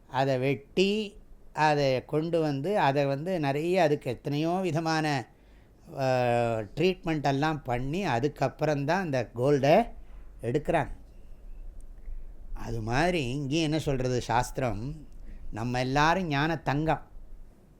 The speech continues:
நம்ம எல்லாரும் ஞான தங்கம். ஆனா நிறைய ஆசா பாசங்கள்ங்கிற அழுக்கெல்லாம் சேர்ந்து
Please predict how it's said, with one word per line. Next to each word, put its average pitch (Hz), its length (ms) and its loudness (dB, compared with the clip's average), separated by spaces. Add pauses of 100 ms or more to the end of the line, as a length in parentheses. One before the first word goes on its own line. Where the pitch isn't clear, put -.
(640)
நம்ம 127 220 0
எல்லாரும் 147 560 2
ஞான 147 520 0 (500)
தங்கம். 151 680 0 (720)
ஆனா 175 340 -2
நிறைய 156 640 -2
ஆசா 165 600 4
பாசங்கள்ங்கிற 180 800 -2 (120)
அழுக்கெல்லாம் 165 580 0
சேர்ந்து 180 920 8